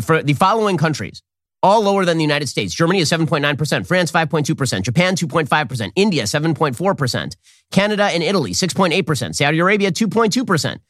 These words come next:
Meanwhile, data released last week showed the U S inflation rose in May to a four-decade high of eight point six percent. So where are all the fact checkers? Where are they? Over at Facebook, making sure that, that Joe Biden and the White House are dinged for all of this. Meanwhile, the price of gas continues to skyrocket,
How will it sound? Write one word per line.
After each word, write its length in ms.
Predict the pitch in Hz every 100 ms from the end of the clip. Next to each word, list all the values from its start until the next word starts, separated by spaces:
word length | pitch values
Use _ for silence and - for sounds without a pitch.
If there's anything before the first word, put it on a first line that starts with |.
| _
Meanwhile, 360 | 143 208 180 156
data 200 | 160 175
released 280 | 165 156 151
last 220 | 135 -
week 220 | 233 190 _ -
showed 200 | 180 170
the 60 |
U 80 | 165
S 100 | 165
inflation 400 | 147 180 147 143
rose 240 | 151 196
in 60 | 160
May 120 | 147
to 100 | 139
a 40 | 127
four-decade 440 | 165 185 151 139
high 180 | 143 143
of 100 | 127
eight 140 | 117
point 160 | 139 123
six 140 | 127
percent. 340 | - 120 87 69
So 60 |
where 140 | 139 214
are 20 |
all 60 | 202
the 60 |
fact 220 | 170 170
checkers? 320 | - 82 - - _ _ _ _ _
Where 120 | - 160
are 140 | 180
they? 180 | 110 - _ _ _ -
Over 160 | 165
at 40 | 139
Facebook, 380 | 175 160 - - _ _
making 260 | - 139 156
sure 240 | - 170
that, 200 | 139 110 - _ _ -
that 140 | 120
Joe 180 | 113 160
Biden 240 | 143 147
and 100 | 135
the 40 | 123
White 160 | 131
House 140 | 131 123
are 60 |
dinged 400 | 120 151 151 139 -
for 280 | - 113 -
all 240 | 113 104 -
of 120 | 98
this. 220 | 95 - - _ _ _ _ _
Meanwhile, 520 | 160 262 190 98 95 - _
the 60 | 131
price 240 | 190 175
of 80 | 143
gas 340 | 120 123 - _
continues 380 | 143 156 160 143
to 100 | 131
skyrocket, 640 | - 117 104 85 92 123